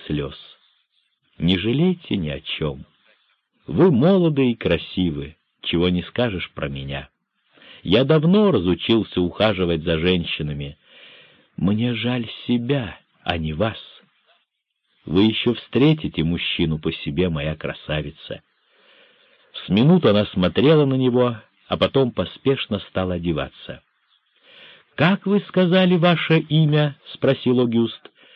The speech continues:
«Айсидора Дункан». Она готова была возненавидеть его за то, что он не запомнил ее имя,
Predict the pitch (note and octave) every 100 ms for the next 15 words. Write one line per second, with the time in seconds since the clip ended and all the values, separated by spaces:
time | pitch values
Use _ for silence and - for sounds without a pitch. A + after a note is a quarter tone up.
0 | _ _ _ _ - - G#2+ - B2+ C3+
1 | E3+ E3 C#3 C#3+ - F2 D2 C#2 - _
2 | _ _ _ _ _ - G2 A#2 A#2 B2
3 | C3+ A#2+ A#2 B2+ B2 A2 A#2+ B2+ C3 C#3
4 | F2+ - E2+ F2 F2+ E2+ C#3 B2+ - G2
5 | - A#2 A#2 A2 A2 G2 G#2 _ D#3 E3
6 | D#3 C#3 B2 A2 A2 B2 A#2+ A2+ F#2+ D#2
7 | D2 D2+